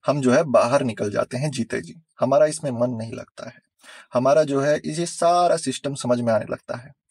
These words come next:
सत्य क्या है वो समझ में आने लगता है। इसको पूर्ण अवस्था कहते हैं,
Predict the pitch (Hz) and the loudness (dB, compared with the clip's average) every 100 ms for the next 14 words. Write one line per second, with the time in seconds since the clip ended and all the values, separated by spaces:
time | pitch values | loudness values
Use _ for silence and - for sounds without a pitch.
0 | _ - - _ 175 175 180 170 151 147 | _ -20 -20 _ -6 -2 -2 0 2 2
1 | 143 - 117 104 104 - - - - - | 0 -2 -6 -6 -8 -8 -12 -16 -18 -18
2 | _ _ _ _ _ - - - - - | _ _ _ _ _ -20 -12 -6 -2 0
3 | - 180 190 156 127 - - - - 117 | 2 2 4 2 0 -2 -4 -4 -12 -16
4 | 123 | -20